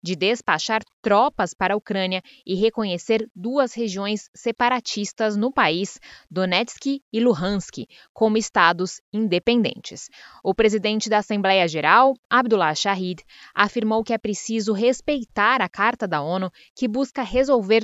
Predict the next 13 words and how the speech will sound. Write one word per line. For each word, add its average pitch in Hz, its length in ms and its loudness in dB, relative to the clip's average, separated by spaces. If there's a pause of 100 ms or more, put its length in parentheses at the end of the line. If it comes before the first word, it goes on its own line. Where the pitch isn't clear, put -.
(140)
todos 247 380 2
os 196 100 -2
conflitos 214 580 -4
por 277 160 -4
meios 240 360 2
pacíficos. - 880 -4 (300)
Ele 202 180 2
pediu 202 380 0
que 220 160 -4
esses 202 280 0
recursos 240 600 -4
sejam 208 280 0
empregados 208 760 2